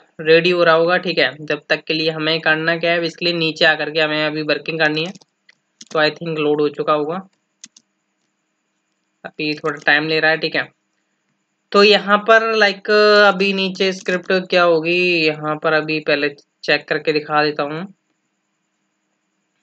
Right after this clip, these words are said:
अगर, like, मैं आता हूँ group चैट्स के ऊपर and then यहाँ पर देख सकते हो ये आपका सही आ रहा है, ठीक है। But यहाँ पर अभी देखोगे, like, अगर आप चाहो तो इसका width वगैरह set कर सकते हो। पूरी फिलहाल में मैं नहीं कर रहा हूँ, आप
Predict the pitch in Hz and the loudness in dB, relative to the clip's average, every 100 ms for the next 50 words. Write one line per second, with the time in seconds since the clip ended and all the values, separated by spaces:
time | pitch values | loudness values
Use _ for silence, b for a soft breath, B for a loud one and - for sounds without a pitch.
0 | _ _ - 151 156 151 151 - 156 151 | _ _ -8 -4 0 2 0 -4 -4 0
1 | 151 151 156 160 156 151 - 160 160 - | 0 0 -2 -2 -2 -2 0 0 0 -10
2 | - 175 165 165 165 165 185 - 156 151 | -6 -2 -2 -2 -8 -4 -4 -2 -2 -2
3 | 151 156 147 156 202 185 180 - 190 254 | -2 0 2 2 2 0 -4 -4 -4 -4
4 | - _ _ _ - 170 170 170 190 185 | -8 _ _ _ -2 2 2 2 0 0
5 | 170 151 135 135 135 185 196 185 - _ | 0 2 2 2 0 -2 -2 -2 -6 _
6 | _ _ 165 175 190 208 190 180 185 185 | _ _ 0 0 0 -2 -2 0 -2 2
7 | 196 190 190 190 185 180 175 185 190 185 | 2 2 0 -2 -2 -2 -2 0 2 2
8 | 160 156 - 170 165 165 180 185 185 185 | 0 -4 -2 0 4 4 4 4 2 0
9 | 170 175 180 190 185 190 180 170 170 170 | 0 -2 -2 -4 -2 0 2 2 -2 0
10 | 165 170 165 160 160 165 160 156 175 170 | 0 0 2 0 2 0 0 -2 -4 -4
11 | 170 180 180 180 156 151 156 160 156 151 | -2 -2 -4 -2 2 2 0 -4 -2 -2
12 | 160 165 165 165 165 175 160 | -2 -2 -2 -2 -2 -2 -4